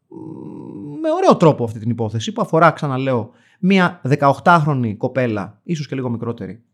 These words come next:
η οποία, ε, από ό,τι μαθαίνουμε, ε, όχι μόνο είχε να αντιμετωπίσει τη βαναυσότητα της,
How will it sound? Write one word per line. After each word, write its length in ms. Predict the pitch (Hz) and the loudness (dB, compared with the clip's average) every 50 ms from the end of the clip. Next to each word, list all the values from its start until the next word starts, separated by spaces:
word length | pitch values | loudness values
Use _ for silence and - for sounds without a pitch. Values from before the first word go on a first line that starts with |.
| _ _ - - - - - | _ _ -20 -20 -20 -10 -2
η 100 | 226 220 | 4 4
οποία, 680 | 208 180 202 202 190 170 143 117 - - - _ _ _ _ _ _ _ _ | 4 4 4 4 6 6 6 6 2 -2 -10 _ _ _ _ _ _ _ _
ε, 340 | - - - 78 - - - - - | -10 -8 -8 -8 -8 -8 -10 -10 -2
από 200 | - 151 - 175 | -2 0 2 2
ό,τι 160 | 175 175 165 | 2 2 2
μαθαίνουμε, 720 | 156 151 135 - - 156 147 139 127 117 110 98 92 - _ _ _ _ _ _ _ _ _ _ _ _ _ _ - _ _ | 2 2 0 2 2 2 2 2 0 -2 -2 -4 -6 -10 _ _ _ _ _ _ _ _ _ _ _ _ _ _ -20 _ _
ε, 420 | - - - - - - - - - - 147 - _ _ _ _ | -16 -14 -12 -12 -12 -14 -16 -18 -20 -20 -20 -20 _ _ _ _
όχι 260 | - 214 240 233 - | 4 4 4 4 4
μόνο 300 | 262 254 247 220 185 160 | 2 4 4 4 4 4
είχε 180 | 147 143 - 147 | 2 2 0 -2
να 80 | 127 127 | -6 -4
αντιμετωπίσει 720 | 120 117 117 110 110 - 131 123 - - 104 92 - _ _ _ _ _ _ _ _ _ _ _ _ - | -6 -6 -8 -8 -8 -6 -6 -6 -6 -6 -12 -14 -16 _ _ _ _ _ _ _ _ _ _ _ _ -6
τη 100 | 139 123 | -4 -4
βαναυσότητα 680 | 131 131 117 113 - - 135 120 120 - - 110 101 | -2 -2 -4 -4 -2 -2 -2 -2 -2 -6 -10 -10 -10
της, 560 | - - 104 - - - - - - _ | -10 -14 -12 -10 -10 -10 -10 -12 -14 _